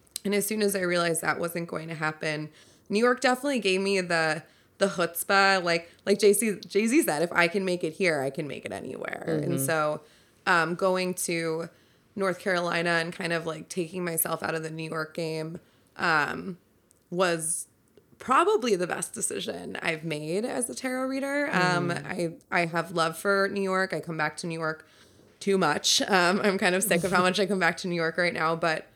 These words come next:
Speaker 1: um, it feels very accessible. It's, like, an hour, it's an hour flight. Um,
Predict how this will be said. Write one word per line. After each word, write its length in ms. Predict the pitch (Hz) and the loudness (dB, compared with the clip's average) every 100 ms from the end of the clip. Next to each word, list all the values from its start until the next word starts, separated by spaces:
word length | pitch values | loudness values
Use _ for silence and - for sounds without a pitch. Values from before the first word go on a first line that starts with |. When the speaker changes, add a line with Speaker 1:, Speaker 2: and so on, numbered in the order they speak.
| _ _ _ - | _ _ _ 0
Speaker 1:
um, 220 | 180 165 | 0 0
it 100 | 185 | -4
feels 240 | - 190 185 | 0 0 2
very 160 | 185 | 0
accessible. 580 | 175 - 175 - 175 170 | 0 -2 -4 -4 -2 -2
It's, 100 | 165 | -2
like, 160 | - - | -8 -8
an 100 | - | -4
hour, 420 | - 170 165 165 - | 0 0 2 0 -4
it's 100 | 170 | -6
an 60 | 180 | -6
hour 280 | 170 170 160 | -4 -4 -6
flight. 580 | - 160 156 160 - - _ _ - | -4 -2 0 -2 -4 -16 _ _ -2
Um, 460 | 175 147 - 185 | 0 0 -4 -12